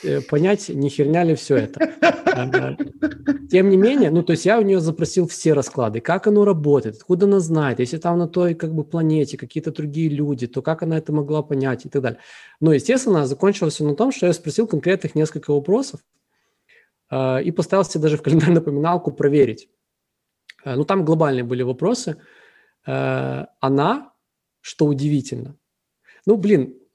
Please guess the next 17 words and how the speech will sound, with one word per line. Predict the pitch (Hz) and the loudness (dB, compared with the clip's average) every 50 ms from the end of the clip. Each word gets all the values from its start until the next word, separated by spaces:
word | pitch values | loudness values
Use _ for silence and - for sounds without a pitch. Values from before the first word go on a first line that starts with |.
| _ _ _ _ _ _ _ | _ _ _ _ _ _ _
можно | - 143 170 226 262 208 202 175 | 0 2 4 4 4 4 2 2
было | 147 139 170 190 180 170 | 2 4 4 6 6 6
бы | 143 139 151 - | 4 2 0 2
это | - 190 233 220 - | 2 0 0 0 -2
и | 190 - - | -6 -6 -6
так | 131 - - 170 180 160 139 | -6 0 0 0 0 0 0
догадаться. | 151 143 139 143 135 131 113 110 - - | -2 0 0 2 2 0 -2 -2 -4 -4
Ну, | 143 | 0
то | 156 | 0
есть, | 175 156 - | 0 0 0
смотрите, | - 165 139 - - | 0 0 0 0 0
что | - 185 | 0 2
она | 208 196 | 2 2
сказала. | - - - 151 127 123 - 127 - - | 2 0 -2 0 0 0 -2 -4 -6 -4
Это | - 160 - 196 | -2 0 0 0
был | 165 170 185 180 175 | 2 4 4 4 4
момент, | 156 151 151 151 151 156 175 214 247 240 254 - | 2 0 0 0 2 2 2 2 2 0 -2 -6